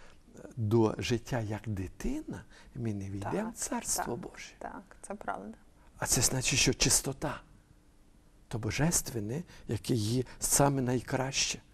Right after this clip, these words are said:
Speaker 1: І тому зараз ви бачите, яке велике спрямування людей до релігії. Є внутрішня необхідність у духовності.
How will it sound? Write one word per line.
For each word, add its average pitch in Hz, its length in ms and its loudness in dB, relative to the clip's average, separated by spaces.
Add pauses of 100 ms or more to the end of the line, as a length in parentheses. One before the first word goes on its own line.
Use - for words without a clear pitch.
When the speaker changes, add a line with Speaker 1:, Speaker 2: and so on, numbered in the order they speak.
(1300)
Speaker 1:
І - 60 -6
тому 110 320 4
зараз 104 280 4
ви 107 80 6
бачите, 117 360 -2
яке 107 180 0
велике 104 300 0
спрямування 104 720 -6 (280)
людей 101 260 -4
до 104 120 -8
релігії. 95 580 -10 (1200)
Є 131 160 2
внутрішня 147 580 0
необхідність 139 920 4 (180)
у 120 60 4
духовності. 110 800 4